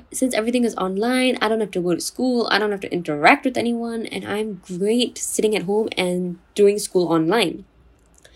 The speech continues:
But let me say, I am so grateful that N T U opened their doors to us, and I managed to go to school about three times a week and have, like, other virtual classes, because I did not realize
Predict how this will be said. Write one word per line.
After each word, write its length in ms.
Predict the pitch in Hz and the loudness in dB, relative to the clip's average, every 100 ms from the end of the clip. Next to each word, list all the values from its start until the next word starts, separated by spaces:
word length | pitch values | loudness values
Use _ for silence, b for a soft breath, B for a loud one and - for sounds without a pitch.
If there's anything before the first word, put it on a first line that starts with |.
| b b b - | b b b 6
But 160 | 202 | 8
let 320 | 214 208 208 - | 8 8 6 6
me 200 | 277 320 | 6 6
say, 580 | - 185 165 170 233 - | 6 4 6 6 2 0
I 160 | 208 | 0
am 200 | 247 214 | 2 0
so 800 | 170 - - - 208 226 269 339 339 180 185 | -2 -4 -4 2 4 6 6 6 2 -8 -8
grateful 640 | 180 190 196 196 - 277 | -2 0 0 -2 0 2
that 160 | 226 - | 2 0
N 160 | 180 | -2
T 140 | 196 233 | -2 -2
U 140 | 233 | 0
opened 360 | - 190 247 247 | 0 0 0 0
their 160 | 160 151 | -2 -2
doors 600 | 151 175 196 247 320 - | 0 4 6 6 4 2
to 120 | 262 | 2
us, 280 | 240 269 277 | 4 2 -2
and 260 | 202 190 B B B _ | -6 -6 B B B _
I 120 | 202 196 | 0 0
managed 420 | 202 202 214 233 | 2 2 2 0
to 60 | |
go 140 | 196 196 | 2 2
to 60 | |
school 300 | 196 - 196 | 2 -2 -2
about 360 | 180 175 170 - _ | 4 4 4 -2 _
three 240 | - 220 196 | -4 -2 0
times 320 | 196 175 180 | 0 0 0
a 60 | |
week 280 | 160 165 - - | 0 0 -2 -2
and 180 | 175 | -2
have, 240 | 175 180 175 | 0 -2 -2
like, 140 | 165 - | -4 2
other 200 | 180 185 | 4 4
virtual 340 | 190 196 226 | 0 -2 -4
classes, 540 | 226 226 226 285 294 - | 0 -2 0 -2 -2 0
because 340 | 180 220 233 233 - | 2 4 4 4 4
I 240 | 226 285 | 6 6
did 200 | 320 220 | 6 4
not 320 | 202 240 214 | 2 -2 -4
realize 540 | 170 165 170 190 247 | -4 -2 -2 -2 -4